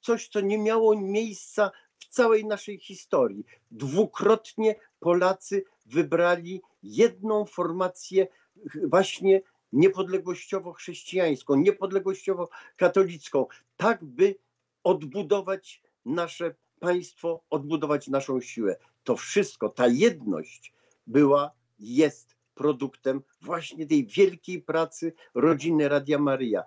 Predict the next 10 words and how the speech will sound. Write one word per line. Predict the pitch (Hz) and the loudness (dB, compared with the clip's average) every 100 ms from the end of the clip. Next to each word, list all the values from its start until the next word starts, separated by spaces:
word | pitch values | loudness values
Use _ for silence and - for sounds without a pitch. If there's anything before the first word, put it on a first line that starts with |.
| _ | _
Radia | 95 135 160 156 | -2 2 2 2
Maryja, | 156 143 123 113 98 - _ - | 0 0 -2 -4 -6 -8 _ 0
telewizji, | 151 160 139 160 143 147 - _ _ | 4 4 2 -6 -8 -8 -8 _ _
telewizji | 143 147 139 147 139 135 | 2 2 2 -6 -12 -16
Trwam. | - - 85 67 - _ _ | -12 -4 -4 -6 -16 _ _
Za | 101 - 160 | -10 0 2
to | 156 156 156 _ _ | 2 0 0 _ _
najwyższe, | 107 127 117 156 - - 139 139 _ _ - | 2 2 2 -2 -4 -8 -6 -6 _ _ -4
najserdeczniejsze | 117 - 110 123 - 139 135 123 123 123 _ _ - | -4 -2 -4 -2 -2 0 -2 -2 -4 -4 _ _ -4
podziękowania | 120 139 135 143 135 | 0 2 2 2 2